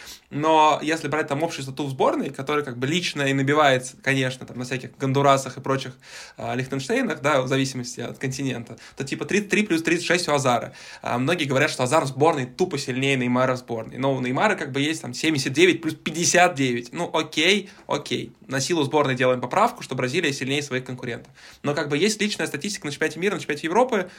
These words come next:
там и на чемпионате мира плюс копи. Там у, у Брази-, этого, у, значит, у Азара три плюс четыре на чемпионате мира, у Неймара восемь плюс четыре на чемпионатах мира. Понятно, что Неймар сыграл на один больше, но тем не менее.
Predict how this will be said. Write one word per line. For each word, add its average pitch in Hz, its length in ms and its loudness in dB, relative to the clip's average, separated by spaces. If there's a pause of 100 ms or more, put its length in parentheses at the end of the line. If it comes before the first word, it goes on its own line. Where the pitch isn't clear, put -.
(120)
там 117 160 -6
и 139 60 -2
на 139 60 -4
чемпионате 147 260 -2
мира 180 200 2
плюс 143 220 -4
копи. - 360 -4 (440)
Там 107 160 -14
у, 117 200 -8
у 151 320 0
Брази-, 147 400 2
этого, 123 420 -2
у, 147 420 0
значит, 143 280 -4
у - 20 2
Азара 190 520 2 (220)
три 185 120 -4
плюс 165 180 -2
четыре 135 380 -4
на 113 80 -8
чемпионате 113 340 -10
мира, 113 300 -12 (160)
у 131 160 -2
Неймара 139 400 2
восемь 135 300 0
плюс 117 140 -10
четыре - 320 -14
на 113 80 -12
чемпионатах 120 380 -12
мира. 117 300 -8
Понятно, 143 380 2
что 135 120 -8
Неймар 131 180 2
сыграл 127 240 0
на 123 100 0
один 127 200 -4
больше, 156 320 0
но 127 60 -4
тем 127 180 -6
не 135 80 -4
менее. - 300 -8